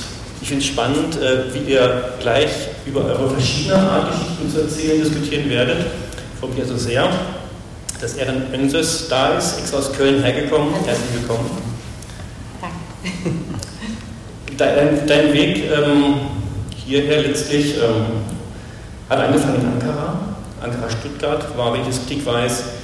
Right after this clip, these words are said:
Speaker 1: die erste, der erste Wanderweg, und dann ging's weiter nach Neuss, also ein erzkatholisches, ähm, Milieu, in das du da reingekommen bist. Und das wird erzählt, dass du dann auch in die Schule gehen musstest, in den sogenannten Nonnenbunker, also eine religiöse Schule,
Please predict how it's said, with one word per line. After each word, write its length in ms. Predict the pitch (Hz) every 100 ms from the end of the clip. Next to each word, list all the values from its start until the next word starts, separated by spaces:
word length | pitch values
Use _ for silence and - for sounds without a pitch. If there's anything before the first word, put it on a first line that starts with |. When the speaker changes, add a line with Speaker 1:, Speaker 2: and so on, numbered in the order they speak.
| - - -
Speaker 1:
die 60 | 120
erste, 580 | 117 120 - 135 135 -
der 80 | 127
erste 200 | 131 147
Wanderweg, 560 | 117 139 151 147 147 -
und 100 | -
dann 360 | 127 131 131 - - -
ging's 200 | 135 131
weiter 200 | 135 135
nach 160 | 127 120 123
Neuss, 580 | 117 127 151 - - - - - - -
also 160 | 117
ein 400 | 123 117 113 117
erzkatholisches, 1080 | 123 - 135 135 131 139 135 127 - - - - - - - -
ähm, 380 | 120 110 110 107 107 107 131
Milieu, 260 | 127 123
in 60 | 135
das 120 | -
du 100 | 151
da 20 |
reingekommen 540 | - 131 147 147 147 147
bist. 220 | 147 - - - - -
Und 80 | 135
das 160 | 123
wird 160 | 143 143
erzählt, 280 | - 143 139
dass 120 | 131
du 80 | 139
dann 160 | 123
auch 320 | 123 123 123 139
in 100 | 127
die 60 |
Schule 320 | - 151 151
gehen 340 | 143 139 135 135
musstest, 440 | 147 147 151 -
in 60 | 131
den 80 | 123
sogenannten 380 | 127 127 123
Nonnenbunker, 880 | 123 123 151 - 143 139 151 160 - -
also 140 | 123
eine 160 | 120 120
religiöse 400 | 139 135 135 135
Schule, 420 | 139 127 135 175